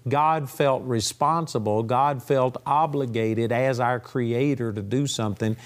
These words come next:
and so He offered salvation to us through Jesus.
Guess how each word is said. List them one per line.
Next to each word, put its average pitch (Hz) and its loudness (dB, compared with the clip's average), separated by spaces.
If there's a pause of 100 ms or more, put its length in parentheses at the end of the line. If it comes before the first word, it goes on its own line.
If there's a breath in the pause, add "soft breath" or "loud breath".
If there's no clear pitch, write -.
(200 loud breath)
and 127 0
so 120 0
He 127 0
offered 147 -2
salvation 131 -2
to 131 0
us 113 -4
through 120 0
Jesus. 107 -2